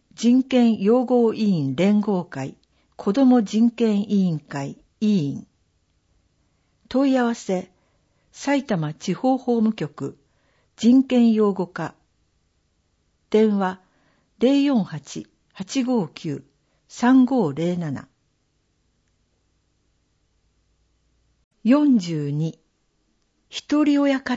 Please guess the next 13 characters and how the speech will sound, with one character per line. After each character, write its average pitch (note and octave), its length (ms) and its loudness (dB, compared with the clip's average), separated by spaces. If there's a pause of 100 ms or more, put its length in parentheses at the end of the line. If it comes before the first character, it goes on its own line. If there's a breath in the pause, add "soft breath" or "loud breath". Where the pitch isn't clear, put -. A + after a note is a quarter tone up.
庭 D#3+ 200 -4
の C#3 120 -6
相 F#3+ 300 -4
談 E3 240 -6
会。 - 300 -18 (1700)
就 D4+ 260 0
職 C#4+ 320 -4
や C4 80 0
転 A#3 240 0
職 A3 300 -6
の G3 100 -2
相 F3 320 -8
談。 C#3+ 240 -12